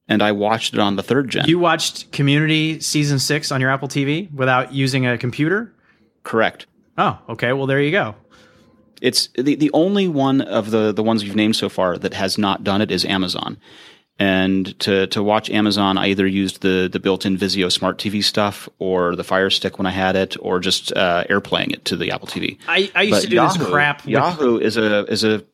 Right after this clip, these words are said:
Speaker 1: definitely available in, it was by default in the, uh, the Apple third gen, the Apple T V third gen, and it's probably an app on the App Store for the fourth.
Speaker 2: Okay. Well, then if I can do it, then maybe I'll have to check it out. But I've done this crap in the past where I'm trying to watch something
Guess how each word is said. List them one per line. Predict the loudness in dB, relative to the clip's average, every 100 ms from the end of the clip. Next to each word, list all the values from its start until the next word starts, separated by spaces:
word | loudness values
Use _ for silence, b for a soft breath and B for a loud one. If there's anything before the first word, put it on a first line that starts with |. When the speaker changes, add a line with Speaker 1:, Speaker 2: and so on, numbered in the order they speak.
| _ -2
Speaker 1:
definitely | -2 0 -2 0
available | 2 0 0 0 0 -2
in, | -2 -2 0 0 -2 -2
it | 0
was | 0 2
by | 0
default | 0 0 -2 0
in | 0 2
the, | 2 2
uh, | 0 -2 B B B B B
the | 0
Apple | 0 -2 -2
third | -2 0
gen, | -2 -2 -6
the | -4
Apple | -6 -4
T | -6
V |
third | -2 -2 0
gen, | 2 2 0
and | 0 0
it's | -2
probably | 0 0 2
an | 2
app | 0 -2
on | -2
the |
App | -2 -2
Store | -2 -2
for |
the | -2
fourth. | -2 -2 -4 _ _ _ _ -6
Speaker 2:
Okay. | -2 -2 -2
Well, | 0
then | 2 2
if | 0
I | 0
can | 0
do | 0
it, | 0
then | 0
maybe | 0 2
I'll | 2
have | 0
to |
check | -2 -2 0
it |
out. | 0 -2
But | -2
I've | 0
done | 0 0
this | 0
crap | 0 0 0
in | -6
the |
past | -2 0 0 -2
where | -6
I'm |
trying | -2 -2
to | -2
watch | -2 -4 -2
something | -4 -4 -4